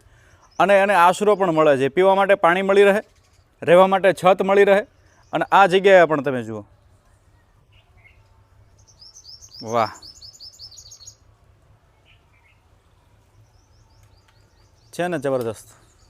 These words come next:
હજુ, દોસ્તો, અહીંયા પણ લગાડ્યા છે, તમે જુઓ કુંડા. અને પાછળની તરફ પણ તમે જોઈશો, હું તમને લઈ જાઉં.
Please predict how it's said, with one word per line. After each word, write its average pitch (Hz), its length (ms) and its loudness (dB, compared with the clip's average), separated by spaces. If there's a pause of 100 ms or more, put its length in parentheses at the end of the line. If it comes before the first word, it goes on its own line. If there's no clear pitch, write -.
(2000)
હજુ, 156 200 -2
દોસ્તો, 202 500 0 (880)
અહીંયા 190 220 -2
પણ 190 160 -2
લગાડ્યા 165 380 2
છે, 131 120 -8
તમે 131 180 -8
જુઓ 139 180 -6
કુંડા. 127 240 -8
અને 123 100 -6
પાછળની 196 560 0
તરફ 202 240 0
પણ 202 160 -4
તમે 190 220 -2
જોઈશો, 175 340 -2
હું 151 120 -6
તમને 175 220 -4
લઈ 185 160 2
જાઉં. 160 240 4